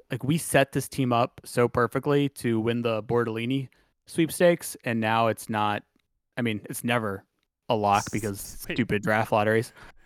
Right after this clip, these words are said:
Speaker 1: But
Speaker 2: Celebrini?
Speaker 1: Celebrini. Who's Bortolini?
Speaker 2: <laughs> I don't,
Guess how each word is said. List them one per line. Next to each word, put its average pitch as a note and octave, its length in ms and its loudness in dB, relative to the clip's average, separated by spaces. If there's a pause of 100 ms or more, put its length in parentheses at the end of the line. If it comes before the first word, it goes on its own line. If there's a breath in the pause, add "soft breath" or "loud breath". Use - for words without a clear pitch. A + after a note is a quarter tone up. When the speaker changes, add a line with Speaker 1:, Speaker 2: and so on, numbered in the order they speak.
Speaker 1:
But A2 200 4
Speaker 2:
Celebrini? G3+ 460 -2 (720)
Speaker 1:
Celebrini. C#3 540 4
Who's G3 160 6
Bortolini? D#3 720 4
Speaker 2:
<laughs> - 40 -4
I A#3 160 4
don't, B3+ 160 -2